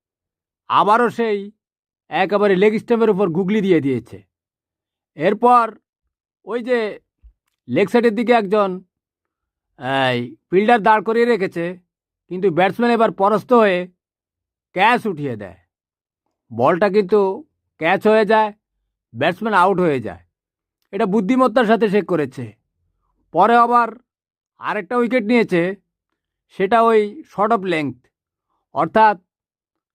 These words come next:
মাঝ, মাঝ যে ক্রিজ রয়েছে, তার থেকে একটু সামনে দিয়েছে। ব্যাটসম্যান থেকে প্রায় তিন চার ব্যাট, এই, দূরেই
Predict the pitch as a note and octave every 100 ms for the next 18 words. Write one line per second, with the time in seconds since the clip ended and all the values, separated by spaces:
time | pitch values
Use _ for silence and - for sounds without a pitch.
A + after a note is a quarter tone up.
0 | _ _ _ G#2 B2+ F3+ G#3+ G#3 - _
1 | _ _ _ _ _ _ _ A2+ C3+ F#3+
2 | F3+ A3 F3+ - A#3 A#3+ A#3+ A#3+ G3+ E3+
3 | F3 _ _ _ _ _ G3+ A3 B3+ C4+
4 | C4+ A#3+ - G3 G#3 A3+ F#3+ D3 - G2
5 | _ _ _ _ _ _ _ A#2+ F3 F3+
6 | A#3 A3 A3+ A#3 A3 G#3+ G#3+ A3 F#3+ A#3
7 | G3 F3+ G3+ F#3 - _ _ _ _ _
8 | _ _ _ _ C#3 C3+ C3+ B2+ B2+ C3+
9 | _ C3 G3 A#3+